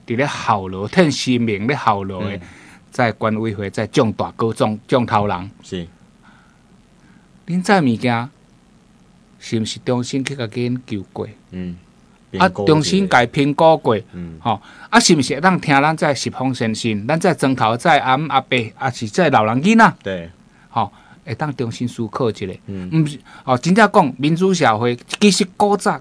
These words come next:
Speaker 1: 咱台湾都自从还未甲家己选总统的进程，
Speaker 2: 嗯。
Speaker 1: 威权的社会，就已经有这个民主的迄个，因为
Speaker 2: 嘿。
Speaker 1: 咱会当接受民间，那老子嘛选出来，
Speaker 2: 嘛是。
Speaker 1: 啊，大家要安怎做吼？
Speaker 2: 对。
Speaker 1: 嘿，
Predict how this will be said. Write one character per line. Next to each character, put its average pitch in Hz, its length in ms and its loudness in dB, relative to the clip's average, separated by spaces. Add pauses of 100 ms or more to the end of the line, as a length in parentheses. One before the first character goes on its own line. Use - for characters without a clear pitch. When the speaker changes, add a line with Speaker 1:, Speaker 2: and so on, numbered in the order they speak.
Speaker 1:
咱 180 180 -2
台 139 160 4
湾 120 260 2
都 120 220 -4 (1200)
自 139 220 -2
从 135 240 2
还 - 280 4 (140)
未 131 160 2
甲 165 260 2 (480)
家 139 120 2
己 120 160 -6
选 147 300 0
总 143 260 -2
统 143 160 -2
的 117 100 -2
进 143 240 0
程， 117 160 -2
Speaker 2:
嗯。 104 460 -2 (380)
Speaker 1:
威 139 140 0
权 117 200 0
的 123 100 -2
社 110 240 0
会， 120 180 -2
就 117 160 -4
已 190 180 4
经 131 380 2
有 120 80 -6
这 127 140 -4
个 135 80 2
民 117 240 -2
主 110 300 -2
的 107 40 -6
迄 117 60 -4
个， 107 160 -6 (360)
因 175 300 4
为 127 140 -2
Speaker 2:
嘿。 85 140 -6 (340)
Speaker 1:
咱 156 200 4
会 120 100 -6
当 143 180 -4
接 135 140 -6
受 107 160 -6
民 110 220 -4
间， 131 180 -6
那 175 100 0
老 156 200 2
子 185 200 0
嘛 131 220 2
选 180 180 -4
出 139 120 -4
来， 120 100 2
Speaker 2:
嘛 101 80 0
是。 98 80 -4
Speaker 1:
啊， 113 60 -2
大 120 80 -4
家 156 100 -2
要 165 60 2
安 170 60 0
怎 170 120 0
做 113 220 -2
吼？ 127 200 2
Speaker 2:
对。 92 160 -2 (360)
Speaker 1:
嘿， 110 200 -8